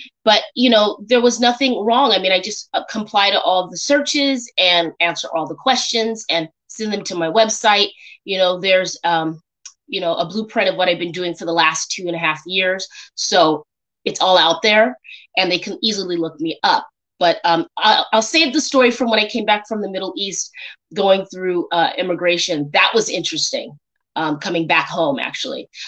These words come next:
But, uh, anyway, I wanted to let you guys know we're on our last final leg of the trip for the film. So, uh, I leave in two weeks, um,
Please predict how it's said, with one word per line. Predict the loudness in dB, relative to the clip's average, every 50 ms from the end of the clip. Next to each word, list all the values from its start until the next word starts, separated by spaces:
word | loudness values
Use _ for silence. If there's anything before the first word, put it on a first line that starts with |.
| -16 -4
But, | 0 2 4 4 4
uh, | 4 4 4 4 2
anyway, | 4 4 4 4 6 4 4 4 2 -2 -8 _ _ _ -18 -18 -6 0
I | 2 4 4 4 4
wanted | 4 4 2 2 2
to | 2
let | 2 2 2
you | 2 2
guys | 0 2 4
know | 2 4
we're | 4 4 4
on | 4 4
our | 4 2 2
last | 2 2 2 2 2 0 -4 -6 -10 -14 _ -2
final | 0 2 4 4 4
leg | 4 4 4 4 2 0 -2 -2 0
of | 0 2 0 0 -2
the | -4 -4
trip | -4 -2 -2 -4 -4 -4 -6 _
for | -8 -4 -2
the | -2 -2 -2
film. | 0 2 2 2 2 2 0 -4 -10 -16 -20 -20 -18
So, | -10 -4 0 2 4 4 4
uh, | 2 2 2 2 2 2
I | 0 2
leave | 4 4 6 4 4 2 0 0
in | 0 0 0 -2 -4 -8 -6
two | -2 2 2 4
weeks, | 4 4 2 0 -4 -12 -12 -8 _ -2
um, | 0 2 2 2 0 -2 -6